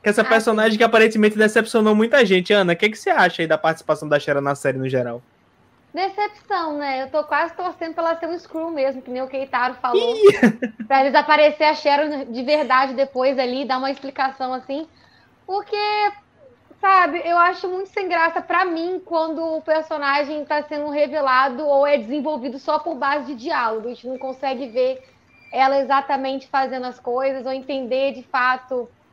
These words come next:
Speaker 2: por que que ela pa-, o que que ela passou, sabe? Então, e ela sempre tava muito jogada, todos os episódios, era sempre micro aparições,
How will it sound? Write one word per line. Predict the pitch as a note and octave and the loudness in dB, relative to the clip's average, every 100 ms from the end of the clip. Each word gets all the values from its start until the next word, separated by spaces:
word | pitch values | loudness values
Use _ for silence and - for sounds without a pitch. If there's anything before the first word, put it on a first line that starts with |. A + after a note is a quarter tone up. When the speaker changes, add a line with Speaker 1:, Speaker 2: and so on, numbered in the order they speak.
| _ | _
Speaker 2:
por | C4 B3+ | -10 -8
que | C#4 | -6
que | C#4+ | -2
ela | C4+ | -2
pa-, | C4+ C4 C4+ | -2 -6 -8
o | B3+ | -12
que | C4 | -12
que | C4 | -6
ela | C#4+ | -4
passou, | C#4 C#4+ C#4+ - A3 G#3 | -2 -4 -6 -6 -8 -6
sabe? | A#3 A3 G#3 A3+ _ _ _ _ _ - | -6 -6 -8 -14 _ _ _ _ _ -16
Então, | A#3 A#3 C4 B3 C4 C4+ C#4 C4+ C4+ C4 | -14 -8 -4 -2 -2 -2 -4 -6 -8 -6
e | D#4 F4+ | -2 2
ela | F4+ F#4+ G4 | 4 4 2
sempre | G4 G4 G#4+ | 0 -4 -2
tava | G4 G4 | 2 2
muito | F#4 F4+ | 0 -6
jogada, | D#4+ F#4+ D#4 D4+ D#4+ D4 | -2 -2 0 0 0 -2
todos | C#4+ D#4+ | -6 -6
os | D4+ | -8
episódios, | - E4 C#4 C#4+ D4+ B3+ | -8 -6 0 2 2 0
era | C#4+ D4 D4+ | -2 -2 -4
sempre | D#4+ D#4 E4+ E4 D#4+ _ _ _ - | -6 -6 -4 -4 -6 _ _ _ -10
micro | D4 F#4 A4 A4+ G#4 G4+ | -4 2 2 2 0 2
aparições, | F4 E4+ F4 E4+ E4 - D4 D#4 E4 E4+ | 0 0 0 0 -2 -2 -2 0 -2 -6